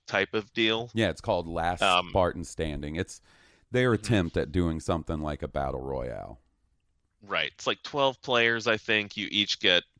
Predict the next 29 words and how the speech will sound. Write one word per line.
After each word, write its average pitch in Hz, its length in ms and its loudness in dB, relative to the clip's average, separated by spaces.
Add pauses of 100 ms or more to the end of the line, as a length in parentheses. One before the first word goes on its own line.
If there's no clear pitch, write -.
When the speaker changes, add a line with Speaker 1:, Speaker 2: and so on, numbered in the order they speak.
Speaker 2:
Five 76 240 0
lives. 65 460 -4 (720)
Speaker 1:
five 92 220 2
or 92 60 -10
six - 320 -2
lives, 87 380 4
something 90 160 -6
like 85 140 -2
that. 87 180 2
Yeah. 87 280 4
And, 90 120 -2 (640)
um, 95 320 2 (100)
once 101 320 -6
you 92 160 -6
lose 98 240 -2
them 95 140 -2
all, 90 220 4
you're, 85 300 -4
you're 87 180 -8
done. 80 400 0 (180)
And 76 260 -2 (320)
you 92 140 -4
can 95 140 -4
either 87 180 0
stick - 300 -2
around 87 240 2
and 82 100 -8
watch 82 340 -2
people 85 460 -8